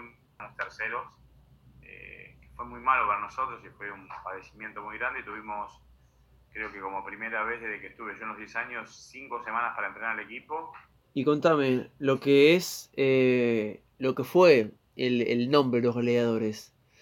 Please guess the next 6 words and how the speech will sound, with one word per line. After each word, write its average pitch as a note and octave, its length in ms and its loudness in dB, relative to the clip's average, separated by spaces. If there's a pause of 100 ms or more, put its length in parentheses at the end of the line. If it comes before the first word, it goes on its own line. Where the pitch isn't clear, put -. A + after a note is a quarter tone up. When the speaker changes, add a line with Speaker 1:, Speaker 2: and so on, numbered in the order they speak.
(280)
Speaker 2:
¿cómo, C#3+ 560 4
cómo D#3+ 160 2
fue C#3+ 200 4
que A#2+ 100 0
se B2 140 0
debió? D3+ 680 6